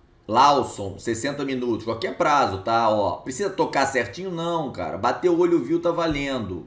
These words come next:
É isso que importa. Aqui, no Bitcoin, em vinte e seis de fevereiro, ó, intra quinze do Bitcoin, olha que beleza.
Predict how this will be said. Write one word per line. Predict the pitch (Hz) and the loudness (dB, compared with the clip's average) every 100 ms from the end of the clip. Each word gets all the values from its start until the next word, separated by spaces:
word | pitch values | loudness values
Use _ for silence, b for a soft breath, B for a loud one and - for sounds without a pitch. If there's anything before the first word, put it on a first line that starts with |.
| - | -6
É | 127 | -4
isso | 143 - | -4 -8
que | 175 | -10
importa. | 165 135 139 127 104 - 82 | -8 -6 0 0 0 -6 -8
Aqui, | 113 156 120 85 - b b b b b b b - | -6 0 0 0 -6 b b b b b b b -8
no | 117 | -2
Bitcoin, | 156 160 156 151 139 117 87 78 - _ _ _ _ | 0 0 -2 0 0 0 -4 -10 -20 _ _ _ _
em | 117 | -8
vinte | 117 120 123 147 | -8 -6 -4 -4
e | |
seis | - 160 | 0 2
de | 160 | 2
fevereiro, | 160 143 139 139 131 107 98 | 2 2 2 4 4 4 2
ó, | 123 127 101 - | 4 4 4 0
intra | 131 131 156 | -4 -2 -2
quinze | 127 156 185 175 120 | -2 -6 -4 -4 -2
do | 120 | -2
Bitcoin, | 120 - 123 117 113 | -4 -6 -4 -2 -2
olha | 139 | -2
que | 147 | -2
beleza. | 143 127 120 101 85 82 | 0 2 2 0 -2 -8